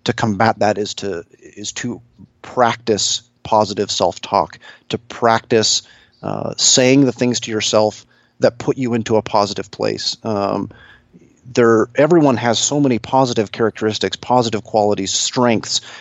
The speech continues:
and the tendency is not to, to talk about those things to yourself, not to think about those things with yourself. There's a, there's a tendency i-, in a lot of people to focus on the flaws, the weaknesses,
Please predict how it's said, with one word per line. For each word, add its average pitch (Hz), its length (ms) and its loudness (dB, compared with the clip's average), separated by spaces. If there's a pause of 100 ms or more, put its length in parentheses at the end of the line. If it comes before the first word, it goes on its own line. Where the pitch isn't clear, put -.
(180)
and 120 160 4
the 113 60 2
tendency 131 800 0
is 110 460 -2
not 120 380 2 (140)
to, - 120 -8 (220)
to - 260 -6
talk - 300 -8
about 113 200 2
those 107 180 -2
things 113 240 -2
to 110 100 -6
yourself, 98 380 0
not 120 140 0
to 120 60 -4
think 117 220 -2
about 104 200 0
those 101 160 -2
things 101 180 -6
with - 100 -12
yourself. - 400 -2
There's 113 200 0
a, 110 100 4
there's 113 200 0
a 110 100 2
tendency 127 640 -2 (680)
i-, 113 200 -10
in 131 140 2
a 110 40 4
lot 127 220 4
of 110 80 0
people 110 300 -4
to - 160 -6
focus 120 440 -2
on 104 260 2 (340)
the 113 80 -2
flaws, 98 640 -2
the 117 120 -4
weaknesses, 107 760 0